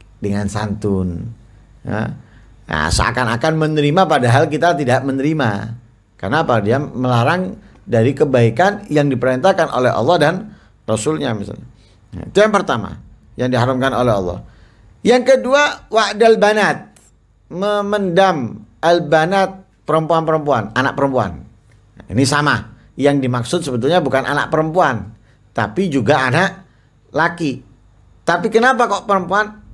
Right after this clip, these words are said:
Karena yang terjadi saat itu memang perempuan yang dimakamkan hidup-hidup atau dikubur hidup-hidup. Diharamkan. Nah, kan di jahiliyah dulu kalau punya anak perempuan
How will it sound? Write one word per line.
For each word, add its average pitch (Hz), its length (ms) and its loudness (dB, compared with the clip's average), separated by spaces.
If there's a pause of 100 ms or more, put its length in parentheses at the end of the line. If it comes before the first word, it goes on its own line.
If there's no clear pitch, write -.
Karena 156 480 -4
yang 135 320 -2
terjadi 139 560 2
saat 120 400 -4
itu 107 280 -2
memang 156 440 -2 (440)
perempuan 123 600 -2
yang 123 160 0
dimakamkan 127 1500 -4
hidup-hidup 113 680 0
atau 117 240 -4
dikubur 117 400 0
hidup-hidup. 104 440 -2 (720)
Diharamkan. 117 640 0 (800)
Nah, 85 200 -8
kan 147 360 -2 (600)
di 117 400 2
jahiliyah 117 720 2
dulu 127 320 -4
kalau 113 160 2
punya 123 240 -2
anak 107 160 -4
perempuan 139 560 -2